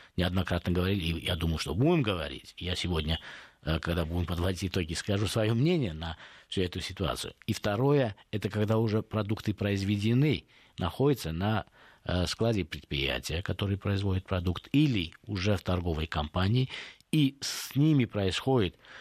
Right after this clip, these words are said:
несоответствие объема и покупательная способность на данный момент,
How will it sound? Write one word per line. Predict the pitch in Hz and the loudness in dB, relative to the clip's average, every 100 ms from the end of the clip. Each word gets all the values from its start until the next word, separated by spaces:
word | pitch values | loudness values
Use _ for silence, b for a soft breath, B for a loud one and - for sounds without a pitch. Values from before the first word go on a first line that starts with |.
| B B | B B
несоответствие | 165 - 127 117 131 120 - 120 104 - - | 0 4 0 2 0 0 2 2 2 -2 -2
объема | 113 107 131 120 117 117 101 - _ | 0 4 4 6 4 4 2 -2 _
и | 120 123 92 - - | 2 2 2 -4 -4
покупательная | 101 - 101 98 - 92 | -4 -2 0 0 2 0
способность | - 90 - 101 95 - | 0 -2 0 2 2 2
на | 90 87 - | 0 0 -2
данный | - 98 98 95 90 82 - B B B | -14 -4 -2 0 0 -2 -4 B B B
момент, | 95 98 156 | 2 4 2